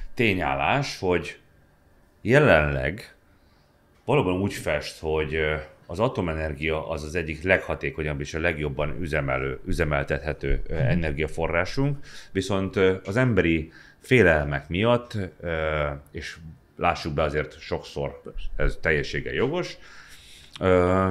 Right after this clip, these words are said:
Speaker 1: nem annyira akarjuk ezt használni. Négyszáznegyven energia, vagyis atomerőműről beszélünk,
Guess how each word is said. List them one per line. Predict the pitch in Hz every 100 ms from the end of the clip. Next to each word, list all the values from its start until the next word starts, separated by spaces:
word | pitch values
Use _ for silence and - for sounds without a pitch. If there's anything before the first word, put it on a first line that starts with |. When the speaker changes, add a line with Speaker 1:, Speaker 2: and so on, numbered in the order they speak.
| 87
Speaker 1:
nem | 101 101 87 82
annyira | - 90 82 80
akarjuk | 85 - 80 76
ezt | 76 -
használni. | - 73 - 76 67 62 -
Négyszáznegyven | - 135 156 - 85 80 87 73 71 71 67
energia, | - 78 76 71 76 71 73 -
vagyis | - 80 -
atomerőműről | 92 - 73 71 73 73 71 65
beszélünk, | 90 - 113 120 127